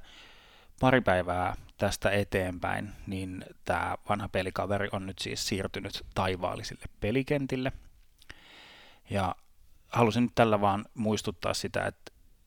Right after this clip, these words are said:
että pitäkää hei huolta teidän kavereistanne, oli ne sitten läheisempiä tai vähän kaukaisempia,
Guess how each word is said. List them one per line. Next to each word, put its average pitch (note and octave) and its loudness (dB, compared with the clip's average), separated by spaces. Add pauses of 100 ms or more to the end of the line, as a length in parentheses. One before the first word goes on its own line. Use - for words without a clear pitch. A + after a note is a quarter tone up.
(100)
että - -4 (560)
pitäkää G#2+ 6
hei G2 2
huolta F#2+ 2 (140)
teidän G2+ -4
kavereistanne, G#2 2 (420)
oli G#2+ 4
ne G2 0
sitten G#2 -4
läheisempiä G2 2
tai F#2 0
vähän G2 2
kaukaisempia, F#2+ 0